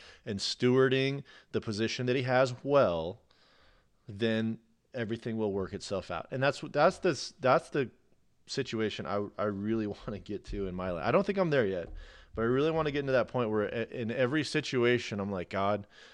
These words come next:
I give this to you. You, you can work through these decisions. You can walk through this." And I, I think the other thing that I really kinda got out of it was he said multiple times, or not multiple times, he, but he, he emphasized it, was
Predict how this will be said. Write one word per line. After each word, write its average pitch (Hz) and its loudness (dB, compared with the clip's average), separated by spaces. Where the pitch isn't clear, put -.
I 98 -12
give 92 -8
this 95 -10
to - -12
you. 95 -6
You, 104 -4
you 120 -2
can 147 -6
work 120 0
through 123 0
these 110 -2
decisions. 92 -2
You 117 -2
can 120 -4
walk 107 0
through 107 -2
this." 90 -10
And 107 -6
I, - -12
I - -10
think 131 -6
the 107 0
other 135 4
thing 101 -4
that 107 -4
I 101 -6
really 101 -4
kinda 107 -4
got 101 0
out 98 0
of 95 -6
it 101 -4
was 98 -4
he - -10
said 120 0
multiple 123 2
times, 107 0
or 139 4
not 165 8
multiple 123 4
times, 107 0
he, 117 -4
but 110 2
he, 107 -4
he 110 -6
emphasized 98 -2
it, 95 -4
was 101 -2